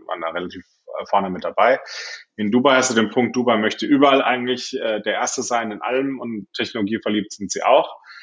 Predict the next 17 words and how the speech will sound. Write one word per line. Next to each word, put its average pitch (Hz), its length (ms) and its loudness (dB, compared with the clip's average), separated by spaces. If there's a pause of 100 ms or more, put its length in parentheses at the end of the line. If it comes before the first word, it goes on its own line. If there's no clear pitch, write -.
(240)
Da 104 100 -4
haben 117 140 0
wir 120 60 6
ja 110 120 6
zweitausendsiebzehn 110 880 0
haben 131 120 -2
wir 127 80 6
ja, 117 720 6
äh, 110 80 -4
den, 104 320 -2
den 101 220 -4
berühmten 107 580 -8
autonomen 123 760 0
Air-Taxi-Flug 120 680 -2
in 95 60 -14
Dubai 131 280 4
gehabt. 135 400 0